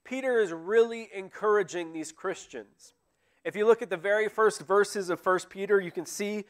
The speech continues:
uh, who it is writing it. It is indeed Peter, the apostle, and we know him well. We know all of his ups and downs when he's walking alongside Christ. Like I mentioned, this is the Peter who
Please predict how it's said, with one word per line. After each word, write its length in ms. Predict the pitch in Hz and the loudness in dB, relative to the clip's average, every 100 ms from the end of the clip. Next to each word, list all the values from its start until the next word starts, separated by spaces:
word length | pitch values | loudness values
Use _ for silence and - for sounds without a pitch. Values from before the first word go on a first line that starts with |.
| _ _ - | _ _ 4
uh, 240 | 143 139 - - | 6 6 0 -8
who 160 | 220 | -4
it 100 | 240 | 0
is 220 | 208 214 165 | 2 2 2
writing 340 | 185 190 214 | 2 2 -2
it. 120 | 226 | -4
It 120 | 190 | -4
is 160 | 156 - _ | -6 -10 _
indeed 600 | 180 175 156 185 220 185 | -10 -10 -10 -14 -14 -16
Peter, 460 | - 196 214 254 262 _ _ | -16 -12 -8 -10 -10 _ _
the 100 | 160 | -4
apostle, 680 | 170 - 175 202 - 233 262 _ _ _ - | -4 0 2 2 0 -2 -2 _ _ _ -14
and 140 | 139 | -8
we 160 | 160 175 | -4 -2
know 180 | 175 175 | 0 0
him 260 | 175 165 | -2 -4
well. 320 | 156 160 208 | 2 2 2
We 140 | 190 143 | 0 -4
know 220 | 147 160 | 0 4
all 240 | 160 170 | 6 4
of 100 | 175 | 2
his 300 | 160 156 139 - _ _ | -4 -6 -6 -12 _ _
ups 360 | 190 214 - - 160 | 2 2 -2 -16 -16
and 160 | 151 | -10
downs 420 | 151 160 202 214 | -4 -2 -2 -4
when 160 | 160 156 | -6 -8
he's 180 | 147 123 | -8 -6
walking 440 | 131 170 180 185 | 2 2 2 -6
alongside 640 | 160 156 156 147 160 139 135 | -4 0 -2 -4 -6 -6 -6
Christ. 540 | - 147 254 - - _ _ _ _ | -4 -4 -4 -12 -20 _ _ _ _
Like 240 | - 165 160 | 0 0 0
I 60 | |
mentioned, 400 | 156 175 185 180 | -2 -2 -4 -6
this 160 | 175 175 | -6 -6
is 100 | 160 | -10
the 80 | 151 | -10
Peter 460 | - 196 208 196 - _ _ | -10 -2 0 -2 -6 _ _
who 340 | - 180 165 | -2 2 2